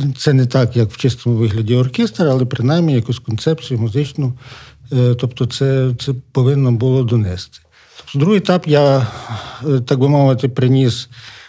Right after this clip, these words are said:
демо музики, намагався щось там співати зверху, наскільки міг, <laughs> своїм таким недолугим голосом, але принаймні перше враження, як то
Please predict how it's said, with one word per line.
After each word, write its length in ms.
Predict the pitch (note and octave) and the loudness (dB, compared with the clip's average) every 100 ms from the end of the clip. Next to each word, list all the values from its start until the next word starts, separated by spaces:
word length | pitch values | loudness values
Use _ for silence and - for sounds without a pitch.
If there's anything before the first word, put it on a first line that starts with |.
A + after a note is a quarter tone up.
| _ | _
демо 340 | C3+ C3+ C3 B2 | 0 4 4 4
музики, 600 | B2+ F#3 G3+ F#3 F#3+ E3+ | 4 2 0 0 2 2
намагався 720 | D#3 C#3 C3+ B2 C3 A2+ A#2+ | 4 4 4 4 2 0 -4
щось 260 | - B2 - | -2 -4 -2
там 460 | C3 A#2 G#2 G#2+ - _ - - | 0 2 0 -6 -16 _ -20 -16
співати 680 | - - B2+ B2+ F3 F3+ F#3+ | -14 -4 0 2 2 0 -2
зверху, 480 | E3+ F#3 F3 - D#3+ | 2 2 2 0 2
наскільки 460 | D#3 - D3+ D#3+ | 2 0 0 2
міг, 380 | D#3 D#3 C#3 - - | 4 4 2 -2 -10
<laughs> 120 | - - | -8 -6
своїм 560 | - D3 C#3+ C#3+ B2+ - - - - - - - - - | -2 0 2 2 0 -4 -16 -14 -14 -18 -20 -20 -20 -8
таким 400 | - B2 D3 C3 | -6 -2 2 4
недолугим 580 | C#3 B2+ C#3 C#3 C3+ C3 | 4 4 4 4 4 4
голосом, 540 | C3 C#3+ C3 - C#3+ C#3 | 4 4 2 0 0 2
але 500 | A2+ B2 F#3 F#3+ F3+ | 2 2 2 2 0
принаймні 840 | - C3+ C3 D3+ D3+ C#3+ C#3+ C3 - - _ - | 0 0 2 2 2 2 2 0 -6 -20 _ -2
перше 320 | C#3 - C3+ | -2 0 0
враження, 480 | B2+ C3+ A#2 A#2+ A#2+ | 2 2 2 0 2
як 200 | A#2 | 0
то 80 | G#2+ | -2